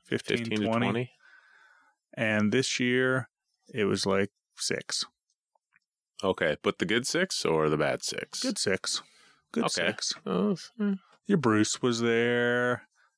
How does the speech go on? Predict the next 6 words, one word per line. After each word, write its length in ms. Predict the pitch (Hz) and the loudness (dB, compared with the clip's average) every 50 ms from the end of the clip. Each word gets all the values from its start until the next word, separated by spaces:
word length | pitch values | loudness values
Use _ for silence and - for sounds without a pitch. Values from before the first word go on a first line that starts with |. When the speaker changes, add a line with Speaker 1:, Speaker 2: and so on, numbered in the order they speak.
| _ _ | _ _
Speaker 1:
Your, 300 | - 95 95 92 92 90 - - - - | -2 0 2 2 2 0 -2 -6 -12 -6
your 140 | 104 107 104 | -6 -4 -4
Quinn 460 | - - - 127 127 123 123 120 120 | -6 -2 0 0 2 2 2 2 2
was 160 | 120 123 113 117 | 2 2 2 2
there. 720 | 117 117 117 117 117 117 117 117 117 117 117 117 117 110 - _ _ _ _ | 2 2 2 2 2 2 2 2 2 2 2 0 0 -2 -6 _ _ _ _
Speaker 2:
Sure. 300 | - - - - 69 - | -14 -8 -6 -6 -6 -8